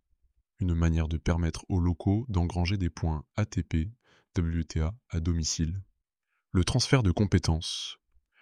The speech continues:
Le tennis moderne exige une technicité que beaucoup de coachs locaux, coupés des évolutions mondiales, peinent à enseigner.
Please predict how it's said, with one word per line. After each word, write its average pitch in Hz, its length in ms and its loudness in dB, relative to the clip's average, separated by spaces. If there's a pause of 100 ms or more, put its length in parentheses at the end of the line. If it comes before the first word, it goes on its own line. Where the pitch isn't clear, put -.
(160)
Le 87 80 -2
tennis 104 320 0
moderne 107 400 4
exige 101 460 0
une 85 100 -4
technicité 117 640 -2
que - 140 -4
beaucoup 95 440 0
de 90 100 -2
coachs - 300 -4
locaux, 92 380 0 (440)
coupés 123 320 2
des 82 180 2
évolutions 85 400 -2
mondiales, 85 500 2 (460)
peinent 104 300 6
à 87 80 4
enseigner. 82 460 0